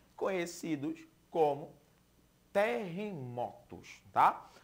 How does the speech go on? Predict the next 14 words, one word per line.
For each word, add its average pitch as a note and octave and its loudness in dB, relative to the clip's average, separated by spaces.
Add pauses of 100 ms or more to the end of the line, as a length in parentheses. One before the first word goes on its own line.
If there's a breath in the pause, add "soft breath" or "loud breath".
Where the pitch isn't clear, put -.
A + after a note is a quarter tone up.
(100)
Então, F#3+ 0
esses F3 -4
são D#3 -4
os D#3 -8
agentes C3+ -2
internos, A2+ -4
as - -14
forças C3+ 0
internas G2+ -10
do G2+ -16
nosso F#2 -14
planeta. - -14 (680 soft breath)
E A#3+ 4
aí, A#3 0